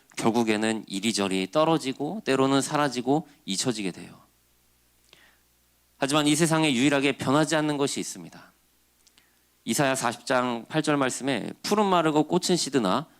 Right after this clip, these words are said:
우리의 하나님의 말씀은 영원히 서리라." 우리 그리스도인들은 세상의 유행이나 흐름이 아니라 영원하신 하나님의 말씀, 그분의 인도하심을 따라가는 사람들입니다.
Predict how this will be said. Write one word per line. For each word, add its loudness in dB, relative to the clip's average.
우리의 2
하나님의 -2
말씀은 -2
영원히 0
서리라." -10
우리 4
그리스도인들은 2
세상의 0
유행이나 2
흐름이 -2
아니라 -4
영원하신 0
하나님의 -2
말씀, -4
그분의 -2
인도하심을 0
따라가는 -2
사람들입니다. -12